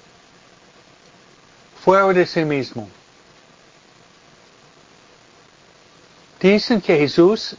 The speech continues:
es loco, es loco.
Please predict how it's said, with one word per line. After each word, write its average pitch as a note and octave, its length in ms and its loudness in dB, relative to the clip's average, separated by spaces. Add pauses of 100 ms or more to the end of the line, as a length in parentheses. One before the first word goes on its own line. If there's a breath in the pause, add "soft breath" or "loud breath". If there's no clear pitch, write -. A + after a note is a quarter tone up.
es G3 240 -2
loco, D3+ 480 0 (2750)
es F#3 240 0
loco. C3 440 -4